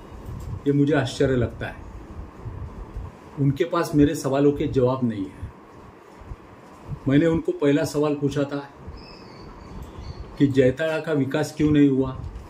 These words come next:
चालीस वर्षों से जैताड़ा केवल और केवल एक परिवार के हाथ में है।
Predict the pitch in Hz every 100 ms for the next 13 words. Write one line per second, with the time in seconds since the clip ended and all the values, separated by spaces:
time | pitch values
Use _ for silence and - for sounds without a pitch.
0 | - - - - - - - - 127 156
1 | 160 - 139 131 156 143 131 - - -
2 | - - - - - 120 127 127 147 147
3 | 151 - 143 135 156 151 147 143 143 147
4 | - 147 151 - 139 139 143 139 147 120
5 | - 151 135 131